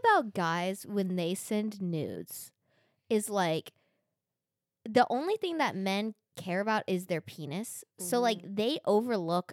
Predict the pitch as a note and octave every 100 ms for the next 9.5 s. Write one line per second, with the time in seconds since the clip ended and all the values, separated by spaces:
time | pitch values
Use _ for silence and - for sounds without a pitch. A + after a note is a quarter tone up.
0 | - F3 D#3+ F#3+ F3 C#3+ - - A3+ G#3+
1 | G#3+ G3 - - - A#3+ A#3 C#4 E4 F4+
2 | C#4 G#3+ F#3 D3+ E3 F#3+ A3+ G#3+ - -
3 | - D3 - E3 F#3 G3 - F3+ - F3+
4 | F3 E3 F3 C#3+ C3 - G3+ G#3 - F#3
5 | F3 F3 - E3+ F#3 D#3 F3 F3 D#3+ E3+
6 | F3+ - F#3+ F#3+ F#3+ A3 B3 E3 G3 -
7 | F4+ F#3 C#3 D#3 - A3 B3 C#4 A3 F3+
8 | G3 G3+ A3+ A3+ G#3 F3+ F3 E3 - A#3
9 | A3+ A3 B3 E4